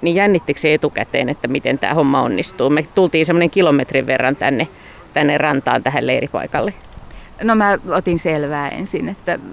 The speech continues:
Speaker 2: kuulin, tai se kutsu kävi jo niin, että on, on esteetön reitti, ja sit mä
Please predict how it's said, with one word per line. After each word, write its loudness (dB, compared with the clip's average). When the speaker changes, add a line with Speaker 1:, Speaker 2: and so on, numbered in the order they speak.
Speaker 2:
kuulin, 4
tai 0
se -2
kutsu -6
kävi -4
jo -4
niin, -4
että -8
on, -6
on -6
esteetön -6
reitti, -4
ja -6
sit -8
mä -6